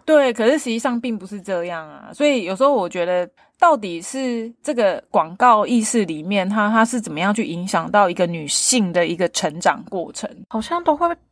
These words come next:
Speaker 2: 被潜移默化到吧，该是怎么样？比如说像你刚刚那个乳晕的广告，大家可能会，会说，“诶，那我就去试试看，看会不会把我自己的乳头变成粉红色。”或者是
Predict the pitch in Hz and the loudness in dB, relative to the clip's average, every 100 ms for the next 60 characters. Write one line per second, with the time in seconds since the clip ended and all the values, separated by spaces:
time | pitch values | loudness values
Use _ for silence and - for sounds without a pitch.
0 | _ 330 294 247 240 - 233 190 190 196 | _ 4 4 4 -2 -6 -4 -4 -2 -2
1 | 262 233 226 240 214 240 190 165 220 - | 0 0 2 2 4 2 2 0 -2 -2
2 | 262 254 269 302 240 160 175 240 226 202 | -2 0 -2 -4 -4 -6 -2 2 2 0
3 | 196 196 254 254 285 - 269 202 202 202 | -6 -2 0 0 0 0 0 0 2 2
4 | 208 220 185 170 147 156 185 196 226 196 | 2 2 2 4 2 -2 -4 -2 -2 0
5 | 190 165 175 196 208 208 214 190 151 175 | -2 -2 0 2 4 4 2 -2 -6 -4
6 | 202 202 - - 226 208 190 - - - | -4 -4 -10 -6 -2 0 -2 -4 -10 -4
7 | 214 240 160 - 214 - 220 208 - 220 | 2 4 2 -2 -6 -2 -2 -2 -4 -4
8 | 214 190 208 185 202 254 226 226 254 202 | -4 -4 -4 -4 0 2 2 2 2 4
9 | 185 170 156 214 147 131 107 - - - | 4 2 0 -6 -8 -6 -8 -10 -10 -8
10 | 196 170 - - - _ 196 170 160 175 | -8 -8 -12 -12 -20 _ -2 -2 -4 -4
11 | - 196 - - - - 233 196 247 240 | 2 2 2 -12 -6 4 4 4 4 2